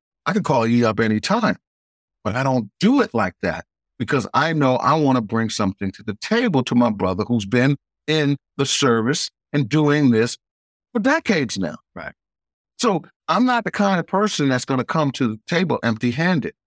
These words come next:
Speaker 1: In fact, I bring my own table. You know that. <laughs>
Speaker 2: It ain't the kitchen table either.
Speaker 1: No, but I can cook and I love the barbecue too. That's a different story. But so fast forward,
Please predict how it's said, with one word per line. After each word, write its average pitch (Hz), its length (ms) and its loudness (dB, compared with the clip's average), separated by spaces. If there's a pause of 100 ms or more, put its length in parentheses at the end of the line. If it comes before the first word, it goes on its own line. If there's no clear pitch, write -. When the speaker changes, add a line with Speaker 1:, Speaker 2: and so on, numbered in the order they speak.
Speaker 1:
In 180 40 -4
fact, 190 280 -2
I 165 40 0
bring 151 240 0
my 135 120 2
own 123 240 0
table. 143 440 -2 (280)
You 175 120 4
know 147 220 4
that. - 220 -10 (100)
<laughs> - 2250 -4
Speaker 2:
It 180 100 2
ain't 226 200 0
the 254 80 0
kitchen 262 320 0
table 175 340 2
either. 165 240 2 (160)
Speaker 1:
No, 208 500 0 (380)
but 190 120 0
I 196 100 0
can 196 240 -2
cook - 320 0
and 147 80 -2
I 131 60 0
love 139 180 2
the 127 80 -4
barbecue 131 420 0
too. 185 220 -2 (180)
That's 160 140 -2
a 135 60 -12
different 131 240 -4
story. 131 340 -2 (460)
But 214 240 0 (800)
so 185 160 -2
fast 208 380 -2
forward, 208 340 2